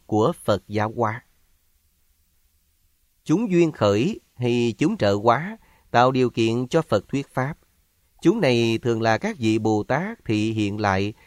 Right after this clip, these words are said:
để nêu ra những điều khó hiểu hay làm những việc khó làm,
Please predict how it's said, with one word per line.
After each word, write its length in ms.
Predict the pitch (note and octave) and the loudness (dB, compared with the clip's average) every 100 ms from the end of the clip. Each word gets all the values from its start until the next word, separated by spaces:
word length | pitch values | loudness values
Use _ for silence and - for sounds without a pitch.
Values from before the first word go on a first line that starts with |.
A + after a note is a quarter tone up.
| _ - | _ 0
để 140 | A#2+ | 2
nêu 280 | C#3+ C3 A#2+ | 2 2 0
ra 440 | B2 A#2 A2+ G#2 G#2 | 0 0 -2 -4 -4
những 160 | B2 | -2
điều 180 | C#3 G#2 | 0 0
khó 200 | - D#3+ | 0 0
hiểu 420 | F#3+ G#2 G2+ A3 - _ _ | 0 -2 -4 -8 -14 _ _
hay 180 | - F3 | -4 0
làm 220 | C3+ A#2 | 0 0
những 160 | A#2 D#3+ | -2 -2
việc 200 | A2+ A2 | -2 -2
khó 200 | - G#3+ | -4 -4
làm, 300 | B2 G#2 | -4 -4